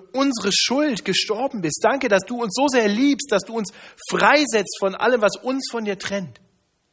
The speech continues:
Danke, dass du den Weg frei gemacht hast, sodass wir zu dir kommen können. Dass wir dich einfach ansprechen können, so wie ich es hier tue. Dass wir dir Loblieder singen dürfen.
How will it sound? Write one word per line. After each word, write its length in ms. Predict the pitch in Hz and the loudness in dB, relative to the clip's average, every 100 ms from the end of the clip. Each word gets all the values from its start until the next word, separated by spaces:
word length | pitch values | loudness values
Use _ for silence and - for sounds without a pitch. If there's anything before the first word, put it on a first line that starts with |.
| _ _ _ | _ _ _
Danke, 220 | - 180 170 | -10 -8 -6
dass 120 | 151 | -8
du 80 | 180 | -8
den 180 | 160 147 | -10 -4
Weg 240 | 226 254 - | -4 -4 -8
frei 160 | - 104 | -16 -16
gemacht 420 | 104 90 - - | -16 -18 -20 -20
hast, 260 | - - _ - _ _ _ _ - | -20 -20 _ -20 _ _ _ _ -6
sodass 280 | 147 143 170 | -2 0 0
wir 100 | 170 | -2
zu 140 | 160 | -2
dir 240 | 139 226 | -4 -4
kommen 380 | - - 113 90 | -4 -8 -14 -18
können. 180 | - _ _ _ _ _ _ _ _ _ _ _ | -20 _ _ _ _ _ _ _ _ _ _ _
Dass 140 | 156 151 | -4 2
wir 240 | 180 170 - - _ _ _ _ - | 2 2 -2 -20 _ _ _ _ -8
dich 160 | 180 196 | 2 2
einfach 220 | 196 190 | 4 2
ansprechen 720 | 196 262 - - 160 - 151 | 2 0 -2 -4 -6 -6 -6
können, 220 | 151 135 | -2 -2
so 400 | 127 214 202 190 - _ | 0 0 0 -2 -14 _
wie 100 | - | -12
ich 100 | 170 | -8
es 80 | 165 - | -6 -4
hier 160 | 156 147 | -6 -8
tue. 400 | - 170 131 117 _ _ _ _ - | -14 -16 -16 -20 _ _ _ _ -2
Dass 160 | 170 | 0
wir 120 | 196 | 2
dir 340 | 170 196 220 196 | 2 4 6 6
Loblieder 680 | 185 233 277 233 185 160 139 | 4 2 0 -2 -6 -2 -2
singen 280 | 120 101 90 | -4 -10 -16
dürfen. 300 | 95 - | -20 -20